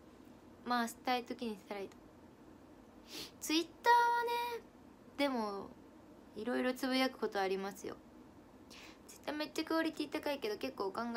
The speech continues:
える。考えるね。文字が決まってるから。文字が決まっ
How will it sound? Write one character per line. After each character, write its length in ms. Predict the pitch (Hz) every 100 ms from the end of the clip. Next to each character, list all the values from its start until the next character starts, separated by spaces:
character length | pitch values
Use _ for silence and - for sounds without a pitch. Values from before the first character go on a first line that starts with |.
| 220
え 40 |
る。 80 | 190 208 - - - - -
考 80 | 311 320 330 320
え 60 |
る 100 | 269
ね。 160 | 208 190
文 220 | 190 240
字 120 | 254
が 120 | 226 214
決 140 | 226
ま 160 | 202 208
っ 60 |
て 160 | - 214
る 120 | 208
か 140 | -
ら。 200 | 185 110 - - - - - - - - - - - - - - - - - - -
文 220 | 262 285
字 160 | 269 233
が 140 | 208
決 200 | - -
ま 180 | 208
っ 40 | 214